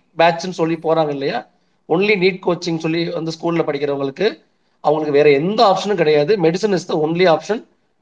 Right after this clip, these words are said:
அதுக்கப்புறம் பி டி எஸ், அக்ரி, இந்த மாதிரி தான் போக முடியும். அதாவது பிளஸ் டூ மார்க் வந்து அவங்க டிபெண்ட் பண்ணவும் முடியாது. ஏன்னா இங்க neet-ங்கிறது மெடிசனுக்கு மட்டும், மெடிசன் பி டி எஸ்க்கு மட்டும்தான் இருக்கு. After that நீங்க பிளஸ் டூ மார்க்குக்கு போகணும். So, ஒரே நேரத்துல நீங்க ரெண்டு விஷயங்கள் படிக்கணும்.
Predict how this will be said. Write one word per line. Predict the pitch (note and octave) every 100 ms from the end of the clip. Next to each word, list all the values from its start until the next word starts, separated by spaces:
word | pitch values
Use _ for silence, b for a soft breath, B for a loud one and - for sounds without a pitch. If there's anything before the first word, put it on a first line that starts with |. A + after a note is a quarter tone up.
| -
அதுக்கப்புறம் | D#3 E3 E3 F3 G3
பி | E3
டி | E3+ E3
எஸ், | D#3+ G#3
அக்ரி, | A#3+ A3+ F3+ C#3+ D3
இந்த | C3+ C3
மாதிரி | C#3 C#3+
தான் | D3+
போக | C#3+
முடியும். | C3 C3 D3+
அதாவது | - D3+ G3+ E3+ F3
பிளஸ் | E3+ -
டூ | A#3+
மார்க் | G3+ - G3 E3+
வந்து | - G3+
அவங்க | D#3+ D3 D3 b b -
டிபெண்ட் | E3 A3+ A3
பண்ணவும் | G3+ G3 F3+
முடியாது. | D3 C#3 C3
ஏன்னா | D3+ G3+ G3
இங்க | E3 F3+
neet-ங்கிறது | G#3+ G#3 F3 G3
மெடிசனுக்கு | F3 E3+ F#3+ F3 E3
மட்டும், | D3+ G3 F3
மெடிசன் | D#3+ F#3
பி | D#3+
டி | D#3
எஸ்க்கு | D3+ -
மட்டும்தான் | C#3 E3 E3+
இருக்கு. | D3 D3 D#4 _ _ _ -
After | - F#3+ -
that | G#3+ A3+
நீங்க | F#3+ E3
பிளஸ் | E3
டூ | G3+
மார்க்குக்கு | F3 D3 C#3 C#3+
போகணும். | C3 C3 b b b
So, | - F3+
ஒரே | D#3 F3 A#3
நேரத்துல | A3+ F#3+ E3+ A3
நீங்க | G3 D#3+
ரெண்டு | E3+ G#3 G#3
விஷயங்கள் | F#3 G#3 G#3 F#3 D3
படிக்கணும். | C#3 C3+